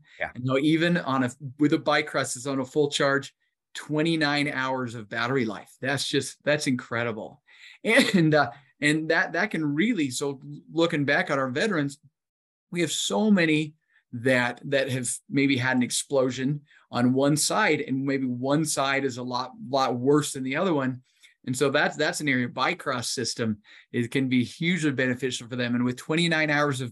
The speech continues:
Speaker 2: of battery life, that's, that, that, that's exciting. It's exciting time to be at Starkey.
Speaker 1: Yeah, you hit on a, a, a couple of really important points. I mean, the military,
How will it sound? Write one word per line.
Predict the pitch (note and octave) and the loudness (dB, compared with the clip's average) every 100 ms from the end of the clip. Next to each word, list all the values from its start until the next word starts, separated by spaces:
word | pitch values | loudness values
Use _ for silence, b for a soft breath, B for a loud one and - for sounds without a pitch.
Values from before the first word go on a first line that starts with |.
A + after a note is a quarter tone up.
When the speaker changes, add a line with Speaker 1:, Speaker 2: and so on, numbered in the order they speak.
| - | -6
Speaker 2:
of | A#2+ | -4
battery | A#2+ A#2+ B2+ | 0 0 0
life, | A2+ G#2+ | 0 -4
that's, | - A#2+ A#2 - - | -4 -4 -6 -10 -10
that, | B2+ C3+ B2+ | -6 -4 -4
that, | B2+ - C3+ | -4 -4 -2
that's | C#3 C#3+ | -2 0
exciting. | B2+ B2 G#2+ G#2 - - | -2 -4 -4 -6 -12 -10
It's | C3+ D3+ | -4 -2
exciting | B2 D3 C3+ A#2 | 0 0 2 0
time | C3 C3 | -2 -4
to | A2+ | -6
be | |
at | A2+ | -8
Starkey. | - G#2+ G#2+ E2+ - _ _ _ _ _ | -8 -8 -8 -10 -14 _ _ _ _ _
Speaker 1:
Yeah, | D#3+ D#3+ | 2 4
you | D3 F3+ | 2 0
hit | G#3 | 0
on | D#3 C3 | -2 -4
a, | G#2 A2+ A2+ - G#2 G#2 | -6 -6 -8 -8 -10 -10
a, | G#2 | -12
a | G2 | -12
couple | - F#3 D#3+ G2+ | -6 -6 -4 -4
of | G2 | -4
really | C3 E3 C3 | -2 -2 -2
important | A2 A#2 B2 F#2+ | -4 -8 -10 -12
points. | A#2+ G#2 F#2+ - G#2 | -10 -10 -8 -8 -6
I | |
mean, | G2+ G#2 A2+ | -6 -6 -4
the | G#2 | -4
military, | G#2+ A#2+ C3+ C3+ C3+ A#2+ A2+ G#2+ | 0 0 0 -2 -2 0 0 -4